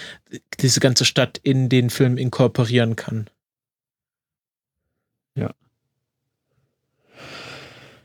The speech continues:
Speaker 2: Sehr interessant.
Speaker 1: Ja. Ähm, was, was wollen wir, äh, also, was ich noch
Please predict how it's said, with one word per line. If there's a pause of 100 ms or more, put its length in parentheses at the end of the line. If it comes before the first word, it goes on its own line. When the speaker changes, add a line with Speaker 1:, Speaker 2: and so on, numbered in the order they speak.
(280)
Speaker 2:
Sehr
interessant. (800)
Speaker 1:
Ja. (560)
Ähm, (2250)
was,
was
wollen
wir, (460)
äh,
also, (1400)
was
ich
noch